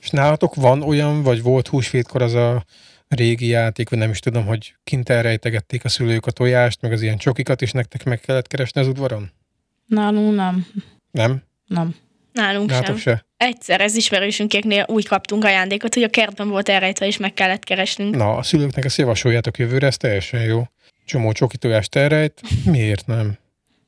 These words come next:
Speaker 2: Hát mert, ö, az úgy jobb, hogyha mondjuk reggelre meghozza a nyuszi a csokikat, meg az ajándékokat, és akkor nem kell keresgetni.
Speaker 1: Jaj, hogy te nem akarsz vele megdolgozni,
Speaker 2: <laughs>
Speaker 1: milyen
Speaker 2: Nem.
Speaker 1: dolog ez?
Speaker 3: Hát van egy pár osztálytársam, aki mondta, hogy, ö,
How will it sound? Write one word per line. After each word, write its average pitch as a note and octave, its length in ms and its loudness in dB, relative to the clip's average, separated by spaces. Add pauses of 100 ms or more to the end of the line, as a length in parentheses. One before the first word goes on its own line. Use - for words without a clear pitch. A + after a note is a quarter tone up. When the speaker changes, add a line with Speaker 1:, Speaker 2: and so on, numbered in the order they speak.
(120)
Speaker 2:
Hát A3 160 -2
mert, G#3+ 460 -2
ö, G#3 300 0
az G3+ 240 -2
úgy A3 240 -2
jobb, F#3+ 200 -4
hogyha - 260 -6
mondjuk G3 340 0
reggelre F#3 400 -2
meghozza F3 720 -2
a E3+ 360 -4
nyuszi F3 400 -2
a E3 100 -6
csokikat, A#3+ 500 -4
meg F#3 140 -2
az E3+ 120 -2
ajándékokat, A3 600 0
és G3+ 80 -6
akkor G#3 200 -2
nem F3 120 0
kell F3 100 -2
keresgetni. E3+ 580 -4 (280)
Speaker 1:
Jaj, C3 360 6
hogy A#2+ 120 0
te B2+ 100 0
nem C3+ 120 6
akarsz A#2 260 2
vele B2 180 4
megdolgozni, C#3 720 2 (100)
Speaker 2:
<laughs> C#3 100 2
Speaker 1:
milyen D3 220 4
Speaker 2:
Nem. B2 200 6
Speaker 1:
dolog B2+ 180 0
ez? A2+ 320 2
Speaker 3:
Hát D#4+ 300 0
van C#4+ 180 2
egy A3+ 120 0
pár G#3+ 200 0
osztálytársam, G#3+ 600 0
aki G#3+ 160 0
mondta, G3+ 340 2
hogy, G3 240 2
ö, F#3+ 240 4